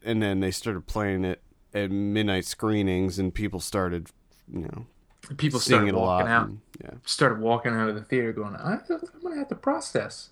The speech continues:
Speaker 2: I'm
Speaker 1: Yeah, they,
Speaker 2: still
Speaker 1: they started going,
Speaker 2: processing
Speaker 1: "What'd
Speaker 2: that."
Speaker 1: you, what'd you think of it? "Uh, I don't know. What'd you think of it?" "Uh,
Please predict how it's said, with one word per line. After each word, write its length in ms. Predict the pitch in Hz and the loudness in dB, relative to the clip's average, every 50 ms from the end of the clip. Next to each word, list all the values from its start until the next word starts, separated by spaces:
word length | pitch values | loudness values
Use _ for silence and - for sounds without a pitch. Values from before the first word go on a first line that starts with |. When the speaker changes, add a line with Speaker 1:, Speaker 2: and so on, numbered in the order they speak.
| _ _ _ _ - - | _ _ _ _ -2 4
Speaker 2:
I'm 60 | 156 | 6
Speaker 1:
Yeah, 100 | 151 131 | 6 6
they, 60 | 131 | 6
Speaker 2:
still 80 | 147 160 | 4 4
Speaker 1:
they 80 | 147 156 | 2 4
started 260 | - - 202 185 165 | 6 6 6 8 8
going, 120 | 170 156 | 8 6
Speaker 2:
processing 300 | 143 123 - - - 139 | 6 4 -2 -2 2 6
Speaker 1:
"What'd 160 | 170 233 226 - | 6 6 6 6
Speaker 2:
that." 40 | 262 | 4
Speaker 1:
you, 60 | 226 | 4
what'd 280 | 175 151 160 226 262 | 4 6 6 6 8
you 100 | 320 285 - | 6 6 6
think 260 | - 226 247 302 - | 6 6 6 6 6
of 140 | 349 254 156 | 6 6 6
it? 240 | 113 - - - - - - - _ - | 4 2 2 -4 -18 -20 -20 -20 _ 0
"Uh, 580 | - 269 302 320 320 330 330 330 330 330 320 277 - _ _ _ _ _ - | 4 8 8 10 10 12 10 10 10 8 6 4 2 _ _ _ _ _ 0
I 80 | - - | 4 8
don't 120 | 359 392 | 10 10
know. 180 | 392 403 370 165 | 10 10 10 8
What'd 220 | 147 202 254 285 | 8 6 6 6
you 80 | 294 302 | 6 4
think 260 | 339 - 180 147 127 | 6 6 4 4 4
of 140 | 120 107 101 | 2 2 2
it?" 160 | 92 - - _ _ _ _ - | 0 0 -2 _ _ _ _ -2
"Uh, 640 | - 170 175 175 175 175 175 175 175 175 165 151 | 2 2 4 4 4 4 4 4 4 2 2 0